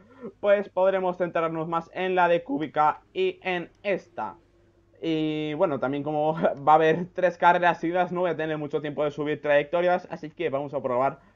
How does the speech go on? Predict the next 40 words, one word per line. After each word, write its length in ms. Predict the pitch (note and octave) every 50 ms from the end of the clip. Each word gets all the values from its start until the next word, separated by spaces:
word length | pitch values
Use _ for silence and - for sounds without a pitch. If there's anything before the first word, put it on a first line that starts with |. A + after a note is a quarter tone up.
| _ - - _ -
a 140 | F3+ F#3+ F#3
subir 360 | - F3 E3+ F3 F3+ - - -
alguna. 640 | E3+ E3+ E3+ E3 D#3 D#3+ E3+ D3+ B2 G#2 G#2 - - _ _ _ _ _ _ _ _ _ -
Estamos 380 | - C#3+ - G#3 A3 A#3+ G#3+
aquí 220 | G#3 F#3+ - G#3+ G3
ahora 180 | G3 F#3+ F#3+
en 80 | F#3 F3+
el 100 | E3+ E3
Gran 320 | F3 G3+ A3 G#3 - -
Premio 340 | - G#3 A3+ A3+ G#3 F#3 F3
de 120 | F#3 A3 G#3
Holanda. 400 | F#3 F3+ F#3+ G3+ G3+ G3 F3 E3
No 180 | G3 B3+ F4
se 160 | - - C#4+
me 80 | C4+ C4+
han 140 | A3+ G3+ F#3+
dado 200 | G#3 G#3+ A3 -
para 200 | - E3 D#3 D3+
nada 320 | D3+ F3 G3+ G3+ F3+ E3
mal 180 | E3 F#3 G3+ G3+
los 160 | F#3+ F3 -
entrenamientos 680 | F3 D#3+ D#3 D#3 D3+ C#3+ C#3 E3 F#3+ F#3+ - - D3+
libres, 320 | D#3 F#3 F#3+ E3 E3 E3+ D3
o 40 |
sea, 160 | A#2+ - C3 C3
han 100 | D3 D#3+
sido 200 | - G3 F#3+ F#3
pasados 420 | D#3 D3 - F3 E3+ E3 D#3+ -
por 220 | - C3+ C#3+ C#3+
agua, 380 | D#3+ E3+ D#3+ D3+ D#3+ E3 E3+ -
pero 340 | - E3 D3+ D3 D3 D3+ E3
no 160 | D#3+ C#3+ C#3+
se 120 | C#3+ - D3+
han, 280 | C#3 C#3 C3+ A2 E2+ - - -
no 180 | C3 D3+ C#3+
se 120 | C3 - D3+
me 80 | D3+
han 100 | D3+ D3
dado 340 | C#3+ C#3+ C#3+ D3 D#3 - - -
mal. 300 | C#3+ C#3+ C#3+ F3 G#3